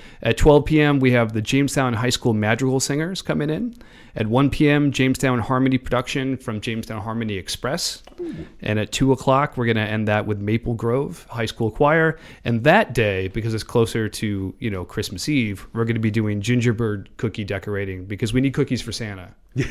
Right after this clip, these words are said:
Speaker 2: exactly.
Speaker 1: Yeah, and again, it's the same thing. Um, five bucks for the whole day.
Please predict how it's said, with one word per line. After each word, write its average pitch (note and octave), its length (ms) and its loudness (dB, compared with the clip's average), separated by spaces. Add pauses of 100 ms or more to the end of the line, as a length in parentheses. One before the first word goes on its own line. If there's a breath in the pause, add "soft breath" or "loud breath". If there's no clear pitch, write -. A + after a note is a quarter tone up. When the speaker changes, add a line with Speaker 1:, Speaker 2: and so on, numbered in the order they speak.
(120)
Speaker 2:
exactly. A#2+ 760 2
Speaker 1:
Yeah, G2+ 280 0
and A2+ 100 0
again, D#3+ 240 4
it's D#3 140 0
the E3+ 80 2
same D#3+ 260 -2
thing. C3 440 0
Um, G#2+ 500 2 (220)
five B2+ 260 2
bucks A#2+ 200 0
for A#2 120 -6
the A2+ 60 -2
whole A2+ 180 -2
day. G2+ 340 -4